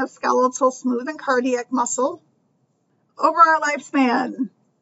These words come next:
again, we know things are gonna go downhill. Myoglobin, A T P, and creatine phosphate start to decline in our forties.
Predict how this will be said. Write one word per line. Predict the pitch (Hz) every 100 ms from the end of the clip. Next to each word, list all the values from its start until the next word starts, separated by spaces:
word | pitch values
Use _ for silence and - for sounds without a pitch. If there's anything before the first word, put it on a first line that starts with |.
| _ _
again, | 233 254 285 277 240 226 240
we | 240 240
know | 254 262
things | 262 269 254
are | 254 247
gonna | 254 254
go | 240 240
downhill. | 233 233 233 220 240 - 214 - _ _ _ _ _ _ _ _ 285
Myoglobin, | 254 294 294 294 285 277 285 247 254
A | 269
T | - 262
P, | 262 285 254
and | 247
creatine | - 269 254 254 262 233
phosphate | 262 262 269 - 269 262
start | - 247 247
to | 226
decline | - - 254 262 262
in | 254
our | 233 233
forties. | - 269 285 294 294 294 -